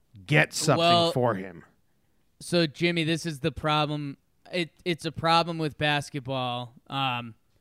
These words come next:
Speaker 2: but it's actually kind of a good thing. Uh, so Anthony Davis is signed for next year.
Speaker 1: Okay, s-,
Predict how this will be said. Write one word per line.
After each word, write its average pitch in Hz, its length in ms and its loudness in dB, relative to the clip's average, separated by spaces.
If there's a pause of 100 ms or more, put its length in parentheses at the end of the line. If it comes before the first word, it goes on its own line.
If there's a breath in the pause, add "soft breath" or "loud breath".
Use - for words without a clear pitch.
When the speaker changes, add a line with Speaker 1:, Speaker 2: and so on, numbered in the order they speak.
(580)
Speaker 2:
but 170 160 6
it's 175 160 2
actually 175 720 4 (260)
kind 160 280 2
of 135 80 0
a 123 60 -4
good 202 360 0
thing. 113 500 -8 (140)
Uh, 156 240 4 (100)
so 196 260 6
Anthony 247 440 0
Davis 170 540 4
is 147 200 -4
signed 165 420 2
for 147 140 -4
next 139 400 -4
year. 139 300 0 (2500)
Speaker 1:
Okay, 135 300 0
s-, - 240 -8